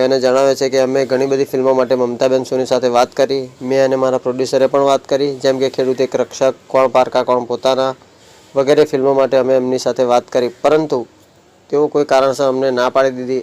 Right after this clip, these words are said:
અને એવું પણ નથી કે અમે બંને ભવિષ્યમાં સાથે કામ નહીં કરીએ. જો ચોક્કસ સારી ફિલ્મો હશે તો અમે બંને પાછા સાથે કામ કરવાના જ છે, પરંતુ મમતાબેન સોનીને હમણાં તો કોઈ અંગત ઇસ્યુ હશે એટલા માટે તેઓએ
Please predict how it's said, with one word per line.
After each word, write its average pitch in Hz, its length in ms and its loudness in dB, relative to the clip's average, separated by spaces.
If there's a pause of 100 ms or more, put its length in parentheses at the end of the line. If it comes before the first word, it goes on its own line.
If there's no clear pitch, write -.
(120)
અને 131 200 -4
એવું 131 160 0
પણ 139 800 -4
નથી 139 240 0
કે 143 60 2
અમે 135 160 0
બંને 131 320 -2
ભવિષ્યમાં 131 640 -4
સાથે 123 200 -2
કામ 127 240 -2
નહીં 123 160 0
કરીએ. 120 260 0 (540)
જો 147 120 0
ચોક્કસ 139 440 0
સારી 135 320 0
ફિલ્મો 135 260 0
હશે 131 240 -2 (360)
તો - 80 -6
અમે 139 140 0
બંને 139 280 0
પાછા 131 320 0
સાથે 131 260 -2
કામ 131 220 -4
કરવાના 131 480 -2
જ - 80 -20
છે, 107 160 -12 (720)
પરંતુ 156 300 2
મમતાબેન 147 500 0
સોનીને 139 360 -2 (260)
હમણાં 139 280 0
તો 143 100 -6
કોઈ 139 120 0
અંગત 131 300 -4
ઇસ્યુ 139 300 -4
હશે 139 220 0 (220)
એટલા 135 220 -2
માટે 139 200 0
તેઓએ 135 260 2